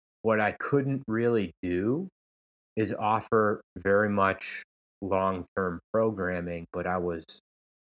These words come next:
really, like, yearning for that because there is certainly a place for the, the one-day, two-day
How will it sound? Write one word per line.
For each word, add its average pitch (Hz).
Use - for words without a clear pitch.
really, 101
like, 85
yearning 98
for 95
that 85
because 87
there 95
is 87
certainly 131
a 104
place 110
for 95
the, 87
the 95
one-day, 92
two-day 92